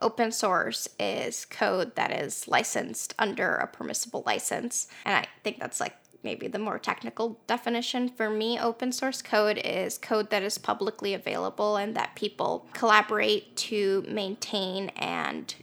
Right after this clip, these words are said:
develop. And it's code that is available for everybody to jump on and start working on. It can often be the bedrock for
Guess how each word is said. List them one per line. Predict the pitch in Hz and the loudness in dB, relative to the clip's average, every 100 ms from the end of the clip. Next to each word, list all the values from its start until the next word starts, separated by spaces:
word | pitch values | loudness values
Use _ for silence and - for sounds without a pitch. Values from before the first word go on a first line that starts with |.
| - | -16
develop. | - 202 147 117 - - - - - | -14 2 4 4 -2 -10 -20 -20 -4
And | - - - - - - - | 0 2 0 -2 -6 -10 -6
it's | - - - - - - - | -6 -4 -6 -4 -6 -12 -4
code | - 233 226 220 | 4 6 6 4
that | 214 196 | 2 4
is | 208 | 0
available | - - 208 208 220 | -2 0 0 0 -2
for | 226 - | -2 0
everybody | 214 220 214 220 214 | 2 4 2 4 0
to | 202 | 0
jump | 208 202 247 | 2 2 4
on | 226 233 | 2 2
and | 226 | -2
start | - 226 - | -2 -2 -2
working | - 214 233 233 | -2 -2 0 0
on. | 240 247 262 - - - | 0 0 -4 -10 -18 -8
It | 214 - | -6 -2
can | 208 | 0
often | - - 214 208 | 0 0 -2 -2
be | 196 185 | -4 -4
the | 196 - 185 - | -4 -4 -6 -2
bedrock | 180 202 214 208 117 - - - - | -2 0 6 8 8 2 -8 -18 -20
for | - - 107 101 92 90 - | -16 -2 0 2 2 0 -4